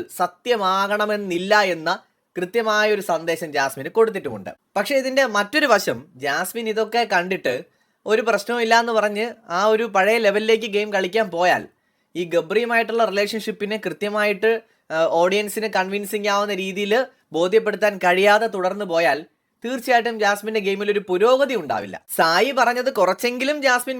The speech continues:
മുഖവിലേക്ക് എടുത്താൽ, ഗെയിം ഒന്ന് മാറ്റി പിടിച്ചാൽ പിന്നെ പിടിച്ചാൽ കിട്ടില്ല.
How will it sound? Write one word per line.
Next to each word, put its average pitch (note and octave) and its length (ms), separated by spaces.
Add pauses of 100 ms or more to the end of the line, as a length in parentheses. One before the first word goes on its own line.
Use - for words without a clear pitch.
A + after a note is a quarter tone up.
മുഖവിലേക്ക് A3 500
എടുത്താൽ, F3+ 360 (240)
ഗെയിം D3 160 (100)
ഒന്ന് G#3+ 340
മാറ്റി B3+ 280
പിടിച്ചാൽ F3 340 (420)
പിന്നെ C#4 340
പിടിച്ചാൽ C#3 340
കിട്ടില്ല. F#2 240